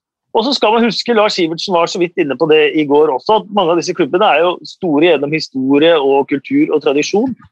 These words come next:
men også gjennom sportslig suksess så er det jo blitt Big Six. Eh, blant disse tjue lagene som skal være med i denne Superligaen, så vil det nødvendigvis være et par lag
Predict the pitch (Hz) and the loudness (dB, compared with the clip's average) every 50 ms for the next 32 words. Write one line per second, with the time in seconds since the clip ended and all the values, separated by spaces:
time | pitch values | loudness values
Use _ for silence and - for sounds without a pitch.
0 | _ _ - 190 214 240 - - 220 226 214 208 226 233 - - - 254 202 - | _ _ -2 0 0 0 0 2 2 2 4 2 0 -2 -2 -4 -2 -4 -2 -2
1 | - - - 147 147 139 - 170 170 - - - 196 214 - - 208 - _ _ | -4 -4 -2 -2 -4 -2 -2 -2 -4 -2 -2 0 0 0 0 -2 -4 -8 _ _
2 | _ _ _ _ - - 202 175 175 202 202 165 170 170 - - 156 143 156 160 | _ _ _ _ 0 0 2 2 2 0 0 0 -2 -4 -4 -8 -4 -4 -4 -4
3 | 147 143 - - 151 143 - - - - - - _ _ _ _ _ - 175 185 | -4 -8 -4 -2 -4 -2 -4 -8 -14 -16 -20 -20 _ _ _ _ _ -2 0 2
4 | 196 196 175 170 180 175 185 - - 196 - - 196 160 - - 185 156 151 160 | 2 2 2 2 0 0 0 -2 -6 -8 -8 -8 -8 -8 -6 -2 0 2 2 4
5 | 160 147 139 131 135 143 156 147 165 165 - 175 165 165 175 165 143 131 143 151 | 4 2 2 0 -2 -4 -6 -6 -8 -4 0 0 0 2 2 2 2 2 0 -2
6 | 147 143 139 - 143 127 117 - 131 139 156 202 202 208 214 196 175 175 165 170 | -2 -2 -4 -4 -6 -6 -2 0 2 2 2 2 2 0 -2 0 0 0 0 0
7 | 180 180 190 190 180 170 147 135 147 151 220 226 220 - - 208 151 147 170 - | 2 2 0 0 2 0 -2 0 -2 -2 -2 -2 0 2 2 2 2 2 0 -2
8 | _ - 165 165 156 147 143 175 208 196 | _ -2 -2 0 0 0 0 0 0 -4